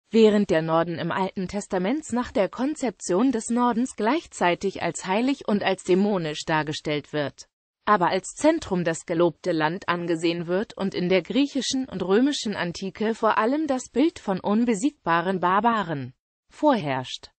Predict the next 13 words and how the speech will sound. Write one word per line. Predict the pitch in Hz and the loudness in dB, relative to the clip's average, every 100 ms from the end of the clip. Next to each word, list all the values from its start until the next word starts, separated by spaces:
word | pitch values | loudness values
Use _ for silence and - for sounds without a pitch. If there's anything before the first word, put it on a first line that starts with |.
| _ | _
wird | 190 190 180 | -4 -2 -2
dieses | 175 165 - | -4 -4 -4
Bild | 170 156 | -2 -2
in | - 170 | -4 -4
der | 156 | -4
Zeit | - 175 156 - | -4 -2 -2 0
der | 175 | -4
Völkerwanderungen | - 247 262 208 180 208 254 240 247 262 254 | 0 0 0 0 0 2 2 2 2 2 2
von | 220 165 | -2 -2
einem | 170 175 165 | -2 -2 -4
theologisch-anthropologischen | - 185 185 240 269 240 - 214 196 - 196 165 185 262 285 - 269 | -2 0 2 2 2 -2 -2 -2 -2 -4 -2 0 2 2 0 -2 -2
Christozentrismus | - 233 220 - 190 - 180 - 202 185 180 214 | -2 -2 -2 -2 -4 -2 -2 -2 -8 -6 -6 -4
ersetzt, | 143 147 151 139 - - | -4 -2 -2 -4 -10 -20